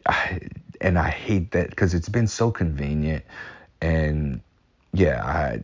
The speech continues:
I just, I need people to go through the website now. That's one of the biggest changes. And even though this person came through the website, uh, and didn't know anything, like, I, I don't know. I don't know where else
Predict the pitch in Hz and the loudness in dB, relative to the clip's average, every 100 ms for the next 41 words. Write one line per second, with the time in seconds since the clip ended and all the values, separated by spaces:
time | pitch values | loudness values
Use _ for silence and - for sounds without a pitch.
0 | - 82 73 73 71 78 78 71 69 67 | 0 0 0 -4 -2 0 0 -2 -6 -4
1 | 82 78 - - 50 50 - - - - | -4 -4 -4 -4 -4 -4 -6 -4 -4 -6
2 | 82 - - - - 85 80 80 73 - | -8 -10 -14 -12 -4 4 6 6 4 -8
3 | - 82 82 80 78 76 71 76 76 - | -6 0 2 2 2 -2 0 0 0 0
4 | 90 87 90 95 90 82 87 87 90 82 | 2 4 4 2 2 2 2 2 4 2
5 | 76 80 - 80 78 76 82 76 76 73 | 2 0 2 0 0 -2 0 -2 -2 -2
6 | 71 85 85 - 82 80 - - - - | 0 2 2 4 4 4 0 -10 -16 -16
7 | - 73 73 71 - 76 69 80 78 80 | -4 2 2 2 0 -2 0 0 2 4
8 | 80 80 80 - 80 78 73 69 53 - | 4 4 0 0 0 0 -2 -4 -6 -8
9 | - - 73 67 62 58 - - - - | -6 -2 0 0 -4 -6 -10 -16 -16 -12
10 | - 82 85 80 - - 76 80 82 80 | -2 0 2 0 -2 -4 -2 0 2 2
11 | 73 71 - 65 71 80 - - | 0 -2 -4 -4 -4 -4 -8 -10